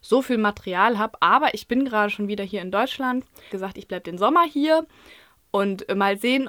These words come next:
ob ich das durchhalte. Ähm, hä? <laughs> Nein, also hab ich schon vor. Und, ähm, natürlich ist für mich auch jetzt die Frage, wie verdiene ich weiterhin mein Geld? Ähm, wie finanziere ich mir meinen Lebensstil?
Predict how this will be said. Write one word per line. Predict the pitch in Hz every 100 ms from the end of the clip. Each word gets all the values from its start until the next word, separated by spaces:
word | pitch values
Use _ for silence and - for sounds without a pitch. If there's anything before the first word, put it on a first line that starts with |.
| -
ob | - 208
ich | -
das | 190 -
durchhalte. | 269 311 285 311 311 330 330 277 - -
Ähm, | 214 220 220 - _ _ -
hä? | 247 311 - - 453 -
<laughs> | - - - - -
Nein, | 170 165 -
also | 202 196 185 - _
hab | 202 208
ich | -
schon | 180
vor. | - 254 440 - - - - _ _
Und, | 226 226 233 - -
ähm, | 208 208 214 208 208 202 196 - _
natürlich | 220 214 254 240
ist | 208
für | 220
mich | 220 -
auch | 196
jetzt | -
die | 185
Frage, | 196 247 262 214
wie | 220 220
verdiene | 208 196 196
ich | -
weiterhin | 175 180 170 160
mein | 147 143
Geld? | 151 175 247 339 - - _ _ _
Ähm, | 196 190 190 185
wie | 180
finanziere | - 180 180 - 277 262
ich | 247 -
mir | 233 247
meinen | 226 214 214
Lebensstil? | 202 226 247 240 - - 240 285 302 302